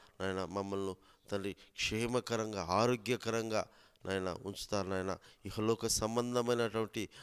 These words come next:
ఆరాటాలు, పోరాటాలు కాకుండా ప్రభువా నాయన మేము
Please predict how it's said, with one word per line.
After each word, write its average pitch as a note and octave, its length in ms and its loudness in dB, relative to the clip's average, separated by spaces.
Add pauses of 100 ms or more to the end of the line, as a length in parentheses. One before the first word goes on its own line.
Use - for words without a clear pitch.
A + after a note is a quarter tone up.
(160)
ఆరాటాలు, A2+ 600 6
పోరాటాలు A2+ 640 2
కాకుండా F#2+ 460 -2
ప్రభువా F2 440 0
నాయన F2 280 -4 (380)
మేము G2 280 0